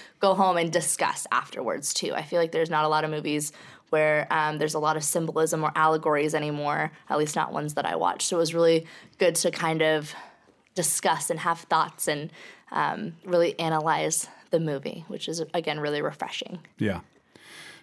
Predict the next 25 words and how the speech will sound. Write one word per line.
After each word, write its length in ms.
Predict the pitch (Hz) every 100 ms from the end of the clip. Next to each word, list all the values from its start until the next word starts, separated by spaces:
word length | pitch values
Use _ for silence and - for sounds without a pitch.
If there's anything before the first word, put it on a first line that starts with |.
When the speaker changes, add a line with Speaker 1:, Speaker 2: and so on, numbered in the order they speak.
| -
Speaker 2:
So 140 | 170
I'll, 100 | 170 185
I'll 60 |
give 160 | 190 208
you 100 | 165
a 20 |
few 200 | 147 170
things 320 | 151 160 131
to 100 | -
look 260 | 104 120 120
for, 300 | - 110 95
for 180 | - 98
those 280 | 113 117 -
who 80 |
have 120 | 101 95
not 320 | 113 135 139
seen 260 | - 127 107
it 80 |
yet 300 | 98 85 95 - - - - -
and 160 | 104 98
who 80 | 107
are 80 | 101
gonna 240 | 98 92
end 240 | 107 101 95
up 180 | 87